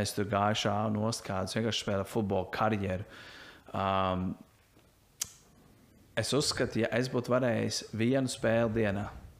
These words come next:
tas būtu kāds divdesmit minūtes, tad būtu baigi labi.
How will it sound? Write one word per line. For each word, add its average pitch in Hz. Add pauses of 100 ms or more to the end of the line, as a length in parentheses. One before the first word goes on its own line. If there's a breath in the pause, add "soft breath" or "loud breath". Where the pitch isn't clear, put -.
(180)
tas 113
būtu 104
kāds 98
divdesmit 110
minūtes, 98 (1040 loud breath)
tad 101
būtu 107
baigi 107
labi. 110